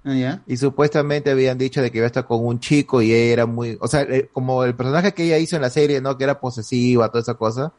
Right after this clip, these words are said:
Speaker 1: Ya.
Speaker 2: Dice que hacía lo mismo con su pareja. Por eso,
Speaker 1: Ah.
Speaker 2: por eso que su pareja, a cierto punto, cuando, eh, su pareja hizo una serie con otra actriz,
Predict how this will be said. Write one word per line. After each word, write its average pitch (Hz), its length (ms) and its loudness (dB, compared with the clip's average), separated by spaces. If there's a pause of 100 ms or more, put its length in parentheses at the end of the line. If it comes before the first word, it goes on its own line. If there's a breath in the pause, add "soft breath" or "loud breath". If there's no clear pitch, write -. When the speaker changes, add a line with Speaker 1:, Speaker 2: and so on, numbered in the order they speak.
(280)
Speaker 1:
Ya. 131 260 -2
Speaker 2:
Dice 131 180 2
que 143 80 2
hacía 151 160 4
lo 151 100 4
mismo 160 200 2
con 156 120 -2
su 135 120 -2
pareja. 110 460 0 (960 soft breath)
Por 131 120 2
eso, 147 180 2
Speaker 1:
Ah. 131 60 -16
Speaker 2:
por 147 120 0
eso 165 120 0
que 156 100 -2
su 143 140 -6
pareja, 151 680 2 (400)
a 123 60 -8
cierto 147 340 0
punto, 143 320 -2
cuando, 117 400 -2
eh, 127 400 0
su 123 140 -2
pareja 135 260 2
hizo 147 180 0
una 143 140 0
serie 139 280 2
con 120 200 -6
otra 131 200 -2
actriz, 143 440 -2